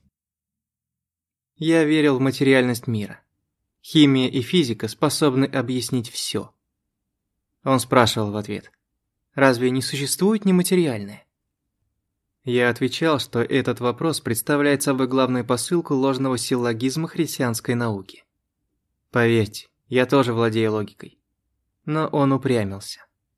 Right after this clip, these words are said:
А я всегда нетерпим к идеалистам.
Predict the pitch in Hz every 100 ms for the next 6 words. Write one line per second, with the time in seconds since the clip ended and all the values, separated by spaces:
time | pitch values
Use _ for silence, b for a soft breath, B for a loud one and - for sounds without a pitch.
0 | _ _ - 151 156 151 - 156 147 143
1 | 113 107 117 110 104 101 107 110 104 -
2 | - 117